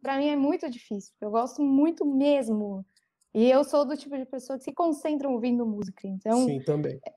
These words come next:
Speaker 1: é, pra mim é difícil dizer uma só,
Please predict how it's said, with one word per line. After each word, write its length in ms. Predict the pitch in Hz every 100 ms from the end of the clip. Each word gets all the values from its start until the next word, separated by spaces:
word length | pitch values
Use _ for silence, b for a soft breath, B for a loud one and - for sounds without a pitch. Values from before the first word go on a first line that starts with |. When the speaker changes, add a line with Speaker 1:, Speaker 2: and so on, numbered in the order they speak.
| _ -
Speaker 1:
é, 840 | 220 233 240 233 233 226 226 220
pra 200 | 226 240
mim 120 | 240 254
é 20 |
difícil 440 | 247 - 339 339
dizer 240 | 285 359 349
uma 260 | 330 339
só, 380 | 370 - 285 320